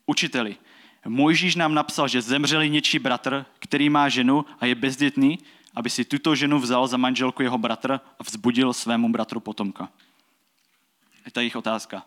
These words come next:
nebo jejich ptají se ho: „Bylo tedy sedm bratrů. Oženil se první a zemřel bezdětný. Stejně i druhý.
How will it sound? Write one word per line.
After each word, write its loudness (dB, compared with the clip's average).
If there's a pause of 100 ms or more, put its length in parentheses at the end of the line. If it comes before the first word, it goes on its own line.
(140)
nebo -8
jejich -14 (1080)
ptají -2
se -4
ho: -4
„Bylo 2
tedy 0
sedm -2
bratrů. -4 (640)
Oženil 0
se -6
první -4
a -6
zemřel -2
bezdětný. -4 (720)
Stejně 0
i -2
druhý. -4